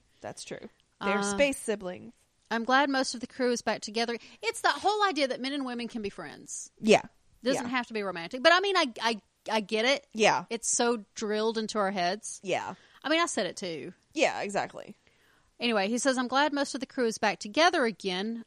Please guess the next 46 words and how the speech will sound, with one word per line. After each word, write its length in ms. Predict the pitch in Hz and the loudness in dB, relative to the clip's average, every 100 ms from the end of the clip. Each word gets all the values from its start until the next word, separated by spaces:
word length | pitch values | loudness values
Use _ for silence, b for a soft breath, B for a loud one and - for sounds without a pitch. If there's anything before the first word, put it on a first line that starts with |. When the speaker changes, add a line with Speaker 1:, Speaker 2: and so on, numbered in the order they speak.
| _ | _
Speaker 2:
but 240 | 190 220 - | -4 -2 2
are 200 | 208 226 | 2 2
we 140 | 240 | 0
going 220 | 220 226 | -2 -2
to 80 | 226 | -4
spend 260 | - 233 214 | -6 -4 -4
an 100 | 196 | -2
episode 460 | 240 254 - 226 | -2 -2 -2 -2
recapping 520 | 233 254 - 220 220 202 | -2 -6 -2 -2 -2 -6
the 80 | |
first 300 | - 196 - | -4 -6 -4
five 300 | - 240 240 | 2 4 2
as 100 | 220 | -2
the 80 | - | -4
reunited 480 | 214 220 202 196 196 | -4 -2 -2 -4 -4
teams 340 | - 196 190 - | -6 -6 -6 -6
get 140 | 196 | -4
each 180 | 190 - | -4 -4
other 180 | 151 156 | -8 -8
caught 280 | - 151 196 | -6 0 4
up?" 220 | 233 - - - - | 4 2 -10 -12 4
Speaker 1:
Probably. 640 | 214 165 170 170 165 190 _ | 6 6 6 6 6 2 _
Speaker 2:
Even 340 | - 302 349 294 | -2 2 2 4
May 160 | 269 285 | 4 4
is 100 | - | 4
back 240 | 240 233 | 0 0
after 220 | 233 226 | -2 -2
her 100 | 220 | -4
short 320 | 220 208 175 - | -4 -6 -8 -2
kidnapping. 600 | 349 226 156 151 135 - | -2 0 -4 -6 -8 -4
Still 280 | - 480 466 | 2 2 4
fun 300 | 233 214 220 | 2 2 2
watching 320 | 214 - 214 | 0 0 -4
her 100 | 202 | -6
kick 300 | - 180 - | -6 -10 -4
butt. 340 | 196 139 - - _ _ | -4 -4 -10 -18 _ _
How 260 | - 269 | -2 0
is 80 | 370 | 0
Sarge's 480 | - 262 254 262 - | 0 2 2 -2 -4
face 320 | 226 214 - | -2 -2 -2
not 240 | 208 196 - | -4 -6 -2
bloody 300 | 196 190 180 | -2 0 -2
after 240 | 175 185 | -4 -8
that 180 | 175 165 | -8 -6
beating, 320 | 196 175 165 | -6 -6 -6
though? 260 | 135 95 | -8 -10